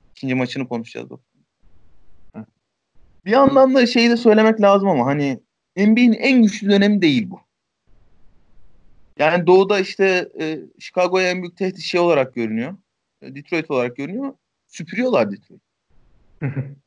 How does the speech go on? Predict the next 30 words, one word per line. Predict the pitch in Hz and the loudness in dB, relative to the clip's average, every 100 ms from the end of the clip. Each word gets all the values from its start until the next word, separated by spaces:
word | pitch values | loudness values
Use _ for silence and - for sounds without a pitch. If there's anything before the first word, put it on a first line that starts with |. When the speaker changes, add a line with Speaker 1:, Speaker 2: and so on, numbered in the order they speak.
| _ _ _ _ _ _ 131 | _ _ _ _ _ _ -8
Speaker 1:
E, | 127 120 117 92 - | -6 -6 -8 -10 -8
Cleveland'ın | 160 190 208 208 185 160 | -2 0 2 2 0 -2
ufak | 127 - 143 143 135 | -6 -4 -4 -2 -4
bir | 123 - _ | -4 -6 _
yükselişi | 131 - 127 120 - | -20 -8 -4 -4 -2
var, | 117 101 | 0 -2
e, | - 104 104 | -6 -14 -12
bu | 110 | -14
sırada | - 104 107 | -12 -10 -10
işte | - 117 110 - _ _ _ _ - | -8 -6 -4 -6 _ _ _ _ -8
Mark | 123 117 113 | -4 -4 -4
Price | 123 113 - 117 | -4 -4 -6 -8
ve | 110 92 _ _ _ | -8 -10 _ _ _
Brad | 120 113 | -6 -2
Doherty | 117 117 113 113 | -2 -4 -6 -6
ile | 101 95 | -6 -8
birlikte. | - _ _ 110 - _ _ _ _ _ - _ _ - | -14 _ _ -20 -20 _ _ _ _ _ -20 _ _ -14
E, | - - - - - 82 | -12 -10 -12 -14 -14 -8
Knicks | 160 165 - - - | -6 -6 -8 -12 -12
işte | 147 160 | -8 -6
Pet | 151 151 170 | -2 -2 0
Riley'i | 156 143 127 | 0 0 -2
bekleyecek | 120 - 110 117 120 | -4 -4 -8 -8 -8
bir | |
sene | - 113 104 | -4 -4 -2
daha | 110 | -2
onların | 110 113 110 | -2 -2 -4
yükselişi | 107 - 101 101 95 | -6 -10 -12 -12 -16
için. | - 226 - _ _ _ _ | -14 -14 -16 _ _ _ _
Hani, | 156 196 196 | -4 -2 -2